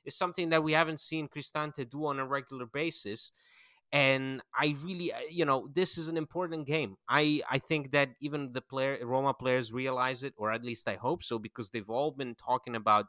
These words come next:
this being the ultimate objective of the season. Well, no wonder. W-, what other objectives are there still? Um, so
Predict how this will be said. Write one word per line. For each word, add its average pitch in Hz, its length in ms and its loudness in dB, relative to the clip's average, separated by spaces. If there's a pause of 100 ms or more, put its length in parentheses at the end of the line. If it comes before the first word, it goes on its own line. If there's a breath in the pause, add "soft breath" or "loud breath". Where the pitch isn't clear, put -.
this 113 240 -2
being 110 400 -6
the 113 180 2 (120)
ultimate 117 500 -6
objective 117 640 -8 (640)
of 107 160 -10
the 107 80 -10
season. 107 520 -8
Well, 98 220 -4 (640)
no 113 220 -4
wonder. 110 580 4 (240)
W-, 113 340 -10
what 123 200 0
other 127 260 2
objectives 117 760 -6 (100)
are 120 180 6
there 104 240 -4
still? - 320 -14 (100)
Um, 104 380 0
so 113 380 -2